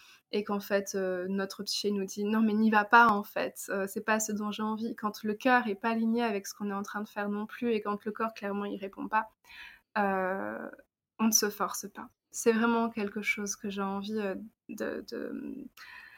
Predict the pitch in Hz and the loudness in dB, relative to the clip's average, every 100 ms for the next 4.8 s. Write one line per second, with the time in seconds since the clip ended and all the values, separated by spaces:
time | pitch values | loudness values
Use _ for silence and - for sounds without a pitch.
0 | - _ 220 196 190 202 202 - 214 208 | -20 _ -6 -2 0 0 0 0 0 2
1 | 202 208 240 _ - - _ _ - 214 | 2 0 -2 _ -20 -20 _ _ 2 4
2 | 214 202 196 190 - 214 208 208 196 196 | 6 6 6 4 2 -2 0 0 0 -4
3 | 220 - 240 233 226 247 247 226 214 220 | -6 2 2 2 0 0 2 2 0 2
4 | 233 233 196 - - 247 247 214 | 2 2 0 -4 -2 0 2 0